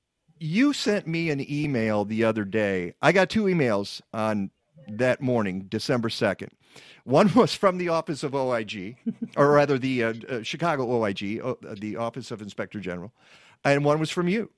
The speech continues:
And they were within minutes of each other. Um, and you and I went back and forth a little bit, and I have rarely seen you so angry.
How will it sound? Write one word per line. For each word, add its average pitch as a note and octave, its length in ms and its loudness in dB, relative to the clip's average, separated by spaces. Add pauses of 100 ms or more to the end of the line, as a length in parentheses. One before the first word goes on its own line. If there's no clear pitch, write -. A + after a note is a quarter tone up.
(340)
And C3+ 240 0
they D#3+ 100 2
were D3+ 140 -2
within D#3 280 -2
minutes E3+ 280 -2
of A2 160 0
each F#2+ 180 -6
other. E2 240 -6 (500)
Um, A#2+ 380 4 (280)
and C3+ 540 2 (200)
you D#3 220 -2
and G3+ 100 2
I F3+ 80 0
went D#3 160 -2
back C#3+ 220 0
and C3 100 -10
forth C#3 240 -2
a B2+ 40 -6
little A2+ 220 -2
bit, G#2 360 -2
and A2+ 300 0 (240)
I G3 340 2 (320)
have C3 400 0
rarely D#3+ 400 0
seen D#3 340 -6
you C#3 140 -2
so C#3 320 0
angry. A#2 560 -2